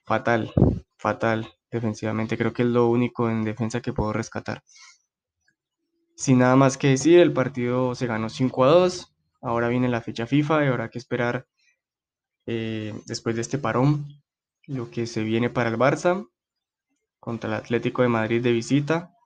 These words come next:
Complicadísimo ese partido, pero todavía hay tiempo para planificarlo e intentar ganarlo. Eso ha sido todo por hoy. Si te gustó, dale like, suscríbete.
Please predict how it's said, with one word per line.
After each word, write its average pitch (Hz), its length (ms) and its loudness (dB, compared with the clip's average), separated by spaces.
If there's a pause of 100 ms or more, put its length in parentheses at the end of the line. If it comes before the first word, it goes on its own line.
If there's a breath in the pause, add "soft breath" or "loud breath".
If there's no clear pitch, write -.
(120)
Complicadísimo 117 640 -4
ese 127 120 -2
partido, 147 440 -2
pero 113 200 -6
todavía 113 520 -4 (460 soft breath)
hay 123 120 -4
tiempo 120 300 -4
para 113 260 -2
planificarlo 113 840 -2 (280)
e - 60 -6
intentar 110 480 -2
ganarlo. 101 480 -2 (580)
Eso - 120 -4
ha - 20 0
sido 120 240 2
todo 123 180 4
por 117 180 4
hoy. 170 240 6 (140)
Si 123 140 -6
te 117 100 -6
gustó, 110 320 -6
dale 110 200 -2
like, 127 240 0
suscríbete. 143 800 -2